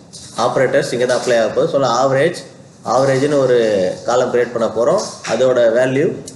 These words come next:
அதோட டேட்டா, அஹ், டைப் வந்து இன்டிஜர். அடுத்தது வேல்யூவை இன்சர்ட் பண்றோம். So, இன்சர்ட் பண்றதுக்கு இது வந்து ப்ராப்பர் மெத்தட் இதுதான். ரெண்டு மெத்தட் இருக்கு நம்ம வேல்யூவை இன்சர்ட் பண்றதுக்கு. இது ப்ராப்பர் மெத்தட்.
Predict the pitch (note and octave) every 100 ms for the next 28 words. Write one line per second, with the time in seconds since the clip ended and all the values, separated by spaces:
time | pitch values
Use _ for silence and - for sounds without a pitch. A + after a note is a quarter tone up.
0 | - A2+ A2+ A2 C3 C#3 C3+ - - G#2+
1 | - A#2 B2 A#2 A#2 F3 A#2 A2+ F2 E2
2 | - - - - - - C#3+ C#3+ D#3 D#3
3 | C#3 F#2 - - - - - C3+ D3+ C#3
4 | C#3+ C#3+ C3 C#3 - A2+ F#2+ - - -
5 | B2 A#2+ C3+ D3 E3+ - B2+ A#2 G2+ G2
6 | G#2 A2 G#2 G#2 - - - - C3+ D3+
7 | C#3 C#3+ G3 F#3 - C#3 F3 E3 C#3 B2
8 | - B2 G2 G2 - - - - - -
9 | - - - - - - - - - -
10 | - - A2+ D#3 D3 C#3+ E3 C#3+ B2 G2
11 | D#2+ - - - - - - - - A2
12 | A2 G#2+ B2+ C3+ A#2+ A#2+ A#2+ - G2+ F2+
13 | F2 E2 - - - - - B2 C#3 F#3+
14 | C3 C#3 D3 C3+ A2+ - F2+